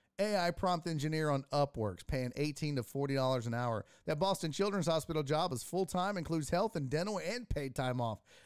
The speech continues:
A I prompt engineer at Upwork. I mean, there's twenty-three more jobs listed on Google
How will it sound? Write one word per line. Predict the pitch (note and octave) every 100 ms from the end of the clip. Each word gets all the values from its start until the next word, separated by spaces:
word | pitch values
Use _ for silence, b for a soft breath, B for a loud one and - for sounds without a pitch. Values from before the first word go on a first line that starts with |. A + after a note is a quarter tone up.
| B
A | A#3+
I | A#3 A3
prompt | G#3 A3 A#3 A#3+
engineer | A3 F3+ G3 G3+
at | G3
Upwork. | - G3 F#3+ D#3+ C#3
I | F3
mean, | F3+
there's | E3+ -
twenty-three | - A#3 A#3 A3+ - G#3 A3+
more | G#3+ G3+
jobs | D3+ C#3 F3 F#3+ D3
listed | D3+ E3+ D#3+
on | D3+ C3+
Google | D3+ E3+ C#3+